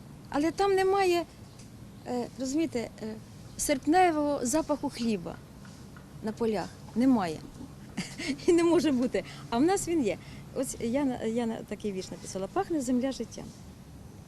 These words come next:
Е, небо мені напророчило долю.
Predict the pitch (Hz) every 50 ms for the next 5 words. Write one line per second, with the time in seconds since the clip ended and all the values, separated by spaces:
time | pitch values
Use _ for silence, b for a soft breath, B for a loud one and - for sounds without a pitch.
0 | - - - - - - - - - - - - - - - 202 196 190 190 -
1 | - 233 247 320 320 311 311 302 302 302 302 285 285 277 285 269 269 262 277 262
2 | - 269 240 254 240 196 170 180 175 165 165 170 165